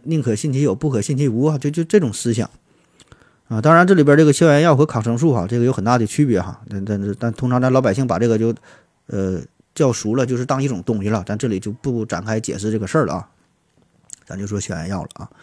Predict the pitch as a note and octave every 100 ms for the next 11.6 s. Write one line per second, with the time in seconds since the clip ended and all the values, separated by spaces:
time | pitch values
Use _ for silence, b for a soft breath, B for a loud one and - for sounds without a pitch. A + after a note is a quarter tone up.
0 | B B B B D#3 D3 F#3 D3+ C3 F3+
1 | D#3 D3 B2+ G#2+ G#2+ B2+ A2 G2+ F#2+ -
2 | C#3+ G#2 A#2 A2 D3 C3+ F#2 F2 B2+ C3+
3 | B2+ C3 C#3+ A#2 - - - - - B2
4 | A2 A2+ G#2 G2 A#2 B2+ C3 - - b
5 | - C3+ D3+ C3 G#2 B2 B2 A#2+ C3 B2
6 | C#3+ A#2+ G#2 B2+ B2 A#2+ B2+ A#2 G#2+ A2+
7 | A#2 A#2+ G2+ b b b b b - D#3
8 | C#3+ B2+ - _ - B2+ C#3 D3+ C#3+ A#2
9 | C3+ B2 B2 C3 A#2 A2+ G2+ C3+ C3+ B2+
10 | B2 G2+ G#2+ A#2+ A2+ C#3 B2+ A#2+ C3 G#2+
11 | G#2 A2 C#3+ A2 C3+